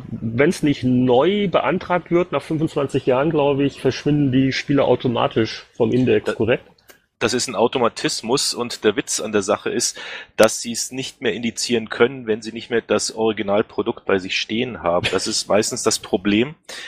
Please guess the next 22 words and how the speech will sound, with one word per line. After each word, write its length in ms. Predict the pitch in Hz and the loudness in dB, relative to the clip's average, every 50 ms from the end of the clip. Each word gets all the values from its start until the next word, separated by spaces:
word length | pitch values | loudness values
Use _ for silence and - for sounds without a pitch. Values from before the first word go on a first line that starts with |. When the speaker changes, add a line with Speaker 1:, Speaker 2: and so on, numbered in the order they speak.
| - - - - | -16 -16 -2 2
Speaker 2:
warum 260 | 104 101 104 117 120 | 2 2 2 0 -2
Sachen 300 | 104 110 113 - 135 101 | -4 -4 -4 -4 -4 -6
auch 160 | 90 107 - | -6 -4 -4
runterfliegen 560 | 123 131 - 151 - - - 113 120 113 113 | -4 -4 -4 -4 -6 -4 -6 -6 -4 -4 -4
und 40 | 113 | -6
nicht 140 | 120 123 - | -6 -6 -2
mehr 180 | 123 120 113 | 0 2 2
wieder 200 | 110 110 107 110 | 2 2 0 0
indiziert 440 | 95 101 107 - - - 131 139 - | 0 0 -4 -6 -2 -2 0 0 0
werden 220 | - 98 95 98 101 | 0 -2 -2 -4 -8
können, 320 | - - 110 117 123 110 | -4 -4 -4 -4 -2 0
weil 160 | 92 90 104 | 0 0 0
es 220 | 117 - - - - | -2 -4 -6 -8 -8
kein, 420 | - - 101 101 110 120 120 117 | -2 0 0 0 0 -2 -6 -8
äh, 640 | - 73 90 107 107 107 107 107 107 104 98 82 - | -4 0 2 4 4 4 4 2 2 0 -2 -2 -6
Spiel 300 | - - - 135 139 131 | -8 -8 -4 -4 -2 0
mehr 160 | 113 110 107 | 2 2 2
bei 80 | 110 90 | 0 -2
ihnen 240 | 80 104 113 117 | -2 -4 -6 -6
im 120 | 113 101 101 | -6 -4 -4
Archiv 380 | 98 101 - - 131 135 - | -6 -6 -6 -6 -8 -8 0
gibt 240 | - - - - - | 0 0 0 0 -6